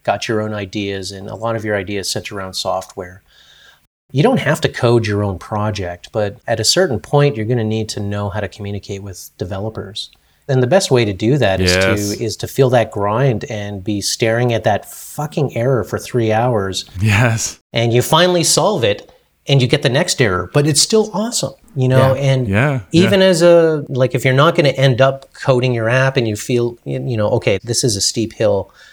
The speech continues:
Speaker 1: that's the whole point, is that you've realized how deep that industry is. And just as a business owner, you're gonna respect your employees a little bit more. Like, "I couldn't do
Speaker 2: Mm-hmm.
Speaker 1: it, so I'm gonna hire somebody who can."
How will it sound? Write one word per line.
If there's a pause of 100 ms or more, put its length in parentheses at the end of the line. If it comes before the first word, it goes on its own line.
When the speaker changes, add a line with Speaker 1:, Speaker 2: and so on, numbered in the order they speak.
(100)
Speaker 1:
that's
the
whole
point,
is
that
you've
realized (380)
how (160)
deep
that
industry
is.
And
just
as
a
business
owner, (380)
you're
gonna
respect
your
employees
a
little
bit
more. (180)
Like,
"I
couldn't
do
Speaker 2:
Mm-hmm.
Speaker 1:
it,
so
I'm
gonna
hire
somebody
who
can."